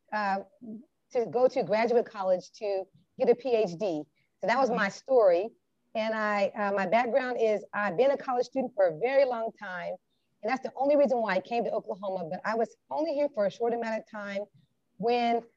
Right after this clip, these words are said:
Speaker 1: I began to, like, have loneliness, you know, being away from home.
Speaker 2: Yeah.
Speaker 1: And I had been in college as an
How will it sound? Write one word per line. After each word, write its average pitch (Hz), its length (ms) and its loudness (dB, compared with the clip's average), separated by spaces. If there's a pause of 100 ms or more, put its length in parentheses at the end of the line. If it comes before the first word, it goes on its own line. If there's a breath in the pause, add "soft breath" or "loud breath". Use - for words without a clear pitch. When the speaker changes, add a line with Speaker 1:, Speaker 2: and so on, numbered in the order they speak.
(160)
Speaker 1:
I 233 80 2
began 247 340 2
to, 254 80 2
like, 196 340 0
have 202 200 0
loneliness, 285 640 2 (120)
you 247 60 0
know, 233 140 4
being 240 200 4
away 202 220 6
from 240 180 -6
home. 254 360 -4 (280)
Speaker 2:
Yeah. 214 340 0
Speaker 1:
And 208 220 0 (100)
I 196 140 0
had 220 180 2
been 277 140 8
in 294 120 8
college 254 500 2 (100)
as 208 200 -2
an 185 180 -2